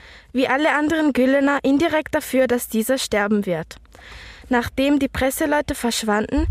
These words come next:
bestätigten sie Alfred Ill, dass er noch am gleichen Tag sterben werde. Sie stießen dabei Alfred Ill grob mit einem Stoß zu den Gülenern, betitelten ihn dabei als Schwein und forderten ihn auf,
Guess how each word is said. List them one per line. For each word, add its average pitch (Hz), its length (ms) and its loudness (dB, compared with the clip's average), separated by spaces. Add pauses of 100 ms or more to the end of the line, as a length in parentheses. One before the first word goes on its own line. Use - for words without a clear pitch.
(300)
bestätigten 269 720 0
sie 262 140 0
Alfred 226 460 -2
Ill, 247 160 4
dass 254 220 0
er 240 60 4
noch 226 200 0
am 220 140 0
gleichen 247 380 0
Tag 240 260 -2
sterben 202 420 0
werde. 180 320 -6 (680)
Sie - 180 -2
stießen 302 420 -2
dabei 247 320 0
Alfred 226 440 -2
Ill 254 220 2
grob - 240 -2
mit 294 200 -2
einem 240 260 4
Stoß 247 420 2
zu 233 120 0
den 220 220 0
Gülenern, 269 480 2 (400)
betitelten 294 760 -2
ihn 269 140 4
dabei 214 340 2
als 185 240 -2
Schwein 226 420 0
und 233 200 0
forderten 262 500 0
ihn 226 180 2
auf, 233 380 0